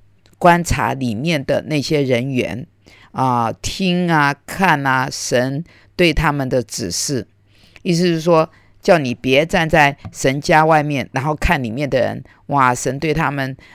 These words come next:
啊，的指示，你就只是站在外面。张博士是正确的，告诉我们说，顺服呢，不是被强迫执行的。只要你站在外面，你就不可能了解，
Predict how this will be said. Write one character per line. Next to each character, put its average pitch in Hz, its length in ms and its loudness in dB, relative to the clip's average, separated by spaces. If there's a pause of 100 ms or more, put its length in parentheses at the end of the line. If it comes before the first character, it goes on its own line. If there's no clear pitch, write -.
啊， 120 320 -2
的 131 200 0
指 113 260 -8
示， 139 260 -4
你 110 180 -6
就 160 160 -2
只 117 180 -10
是 131 140 -10
站 127 260 0
在 127 160 -2
外 127 160 2
面。 123 240 -6 (720)
张 214 240 6
博 180 180 0
士 175 380 2
是 170 160 -4
正 165 280 0
确 147 220 0
的， 117 140 -2
告 170 260 4
诉 151 160 -2
我 120 100 2
们 104 120 -8
说， 143 240 -2 (100)
顺 220 380 0
服 123 220 -4
呢， 131 260 -2 (400)
不 160 180 2
是 156 440 2 (120)
被 165 160 4
强 131 380 -4
迫 165 420 2
执 123 260 -6
行 107 280 -6
的。 110 200 -4 (640)
只 - 160 2
要 233 160 10
你 147 260 2
站 175 300 4
在 160 200 4
外 147 200 4
面， 147 300 -2 (180)
你 123 160 -4
就 175 160 2
不 180 240 0
可 - 220 -6
能 120 200 -8
了 123 300 2
解， 107 340 -6